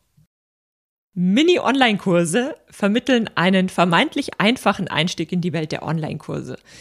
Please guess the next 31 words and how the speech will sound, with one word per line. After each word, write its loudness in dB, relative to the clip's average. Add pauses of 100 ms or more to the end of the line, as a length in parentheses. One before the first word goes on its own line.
(320)
Und -6
ich -6
kann 2
dem 4 (300)
einerseits 4
zustimmen, -2 (120)
andererseits -2
aber -6
auch -12
nicht. -10 (680)
<laughs> -10
Denn 4 (160)
diese 2
Grundlagen, 2
die -2
so, 0
so 0
wichtig -2
sind -14
und -6
die 2 (260)
in -2
meiner 2
Erfahrung 0 (420)
die -4
meisten 0
erst 0
verstehen, 0 (260)
wenn 0
sie 2
einen 2